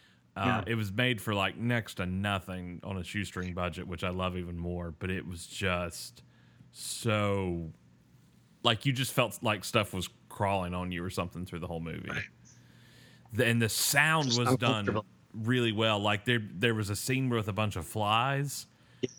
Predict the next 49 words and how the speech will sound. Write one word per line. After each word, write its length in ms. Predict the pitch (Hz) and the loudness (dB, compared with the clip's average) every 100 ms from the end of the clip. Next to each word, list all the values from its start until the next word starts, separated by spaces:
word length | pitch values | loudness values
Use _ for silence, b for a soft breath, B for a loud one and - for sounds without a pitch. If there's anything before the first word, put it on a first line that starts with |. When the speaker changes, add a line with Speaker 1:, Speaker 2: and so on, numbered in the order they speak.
| - - | -20 2
Speaker 1:
and, 260 | 110 110 107 | 2 2 0
you 80 | 113 | 2
know, 120 | 110 | 4
they 120 | 113 | 4
would 140 | 110 107 | 4 2
actually 320 | 110 - 107 | 2 0 0
leave 340 | 101 113 110 | 2 2 2
the 100 | 101 | -2
front 260 | - 113 101 | 0 -2 -2
speakers 420 | - 113 117 101 | -2 0 2 2
and 140 | 101 | 2
go 100 | 104 | 2
to 80 | 107 | 2
the 80 | 98 | 0
rear 220 | 98 104 | 2 2
speakers, 480 | 104 117 110 117 95 | 2 0 2 2 2
and 100 | 92 | -2
it 80 | - | -4
felt, 320 | 107 82 - | -4 -4 -2
you 80 | 101 | 0
know, 180 | 92 87 | 0 -2
really 240 | 101 113 104 | 0 2 2
felt 160 | 107 | 0
like 140 | 98 95 | 0 2
they 100 | 101 | 2
were 80 | 95 | 2
buzzing 300 | 104 101 101 | 2 0 0
around 200 | 104 95 | -2 -2
your 120 | 78 | -2
ears. 560 | 95 104 113 110 - - _ - b b b b b b b - - _ | 0 2 2 -2 -6 -14 _ -20 b b b b b b b -20 -20 _
It 40 | - | -16
was 80 | 98 | -10
just 200 | 90 - - - - - 101 | -10 -12 -20 -20 -20 -10 -2
that 240 | 101 92 | 0 0
kind 180 | 95 82 | -4 -4
of 80 | 78 | -6
stuff. 320 | - - - - 101 | -8 -8 -10 -12 -4
It 60 | |
was, 160 | 107 107 | -4 2
it 40 | |
Speaker 2:
That's 220 | 220 151 | 4 4
Speaker 1:
was, 0 | |
Speaker 2:
awesome. 360 | 127 117 - 117 | 4 4 2 0
Speaker 1:
it, 80 | 143 | 2
yeah, 380 | 147 147 107 82 - | 6 6 4 0 0
it 100 | 123 | 2
was, 320 | 123 110 113 | 2 0 0
it 80 | 131 | 0
was, 240 | 120 110 | 2 -2